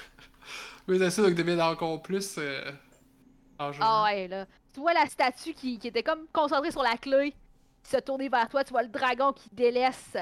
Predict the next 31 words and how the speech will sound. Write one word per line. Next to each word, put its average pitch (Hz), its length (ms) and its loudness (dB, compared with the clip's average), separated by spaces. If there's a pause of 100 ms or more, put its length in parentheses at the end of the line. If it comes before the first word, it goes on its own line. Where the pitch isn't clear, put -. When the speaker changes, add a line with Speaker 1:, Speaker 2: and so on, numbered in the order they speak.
(160)
Speaker 2:
Alexander 233 600 0
en 226 80 0
chauve-souris 233 540 -8
se 240 120 -4
tourner 226 280 -4
vers 208 220 2
toi. 240 160 -2
Tu - 100 -18
les 196 140 0
vois, 214 360 2
là, 202 200 0 (260)
euh, 220 100 2 (200)
vicieux, 254 880 4
là. 220 260 2
Ils 208 80 -8
sont 220 300 -2 (300)
pleins 285 220 0
d'énergie. 240 560 -2 (220)
Juste 359 200 -2
au 330 80 4
moment 330 160 6
où 330 40 4
t'es 285 120 -6
comme, « 285 220 0 (140)
Come 587 100 -2 (360)
at 508 960 -6
me », 285 200 8
euh, - 60 2
tu - 80 -16
sens 370 420 2
comme, 285 200 0